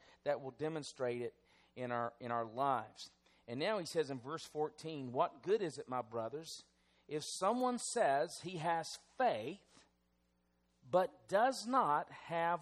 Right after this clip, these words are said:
works? Can that faith save him?" Now, that is a very important question. Now, the word faith here, uh, it's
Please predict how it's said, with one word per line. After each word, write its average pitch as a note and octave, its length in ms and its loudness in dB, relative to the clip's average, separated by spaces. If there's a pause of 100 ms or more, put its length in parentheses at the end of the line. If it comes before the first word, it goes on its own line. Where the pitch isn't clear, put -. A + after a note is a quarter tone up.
(120)
works? D#3+ 880 2 (800)
Can G3 460 -2
that A3 320 4 (240)
faith F3 340 4 (460)
save - 480 2
him?" G#2+ 180 -10 (1300)
Now, A2+ 120 -6
that F#3+ 160 0
is - 120 -4
a G#2+ 120 -10 (200)
very A#2 460 0 (140)
important A#2 440 -8
question. A2+ 460 -8 (1800)
Now, C3 360 2
the D3 80 0
word G#3+ 260 4
faith A3 440 -2
here, B2 300 -8 (540)
uh, A2+ 300 -14 (160)
it's - 400 -4